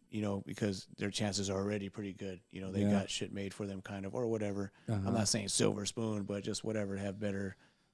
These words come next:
Speaker 1: advantages compared to, like, some kid who you know came from a fucked up environment.
Speaker 2: Mm-hmm.
Speaker 1: Like, that could be more of a, a, a fucking, like you said, a focus to help these kids even more,
Speaker 2: Mm-hmm.
Speaker 1: you know, than them. You know, not that they're better than them or whatever, deserve it more, but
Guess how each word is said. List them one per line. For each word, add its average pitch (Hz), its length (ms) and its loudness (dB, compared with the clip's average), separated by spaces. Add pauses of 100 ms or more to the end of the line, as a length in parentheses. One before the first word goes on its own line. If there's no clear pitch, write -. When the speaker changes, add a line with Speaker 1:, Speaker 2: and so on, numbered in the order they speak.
(140)
Speaker 1:
advantages 101 680 0
compared 101 380 2
to, 101 140 0
like, 95 180 -2
some 98 180 0
kid 98 240 0
who 98 120 -2
you 95 120 0
know 101 220 2
came 98 220 -4
from 98 160 -4
a 90 100 -6
fucked - 360 -4
up 101 100 -2
environment. 95 640 -2
Speaker 2:
Mm-hmm. 101 380 6
Speaker 1:
Like, 95 160 -4
that 98 200 0
could 104 160 0
be 104 160 2
more 98 240 2
of 98 140 0
a, 90 280 -2 (840)
a, 101 140 -2 (140)
a 98 120 0
fucking, 98 580 0
like 98 160 -2
you 95 80 -4
said, 98 240 2
a 92 80 -4
focus 101 640 -2
to 95 340 -2 (140)
help 107 240 -4
these 101 240 -2
kids 101 340 -2
even 95 280 -2
more, 104 440 0 (120)
Speaker 2:
Mm-hmm. 104 400 2 (160)
Speaker 1:
you 104 120 -6
know, 95 80 0
than 95 200 -2
them. 98 280 0
You 104 100 0
know, 107 60 0
not 107 160 2
that 107 120 0
they're 101 100 2
better 104 380 2
than 104 160 0
them 98 180 0
or 92 80 -2
whatever, 104 300 0
deserve 98 320 0
it 92 80 -2
more, 90 260 -4
but 90 220 -4